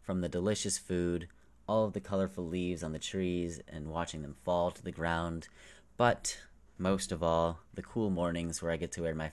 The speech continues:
favorite hoodies or sweatshirts. Well, guys, we've come to the end of today's episode. Thank you all for joining me in our mini conversation about the fall season. Find us on Instagram at Edible English Podcast,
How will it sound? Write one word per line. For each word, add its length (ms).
favorite 400
hoodies 380
or 120
sweatshirts. 760
Well, 180
guys, 480
we've 160
come 240
to 100
the 140
end 260
of 100
today's 360
episode. 720
Thank 360
you 120
all 100
for 160
joining 380
me 160
in 200
our 460
mini 400
conversation 880
about 380
the 80
fall 300
season. 460
Find 320
us 120
on 140
Instagram 720
at 400
Edible 440
English 420
Podcast, 760